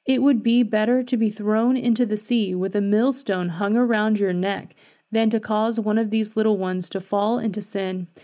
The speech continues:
So watch yourselves. If another believer sins, rebuke that person. Then, if there is repentance, forgive. Even if that person wrongs you seven times a day,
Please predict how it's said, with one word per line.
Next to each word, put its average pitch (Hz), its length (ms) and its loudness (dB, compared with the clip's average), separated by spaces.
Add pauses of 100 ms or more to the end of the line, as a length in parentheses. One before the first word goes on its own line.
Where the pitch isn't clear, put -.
(240)
So 220 180 0
watch 208 420 0
yourselves. 170 680 -4 (580)
If 254 200 0
another 254 360 4
believer 233 460 4
sins, 208 500 0
rebuke 220 520 2
that 240 240 -2
person. 180 560 -4 (320)
Then, 247 340 4
if 226 260 -2
there 226 240 2
is 226 140 2
repentance, 214 580 0
forgive. 247 540 -2 (420)
Even 311 360 4
if 294 180 2
that 233 160 0
person 220 480 0
wrongs 208 400 0
you 254 140 2
seven 202 420 -2
times 196 460 -4
a 190 80 -2
day, 190 480 -2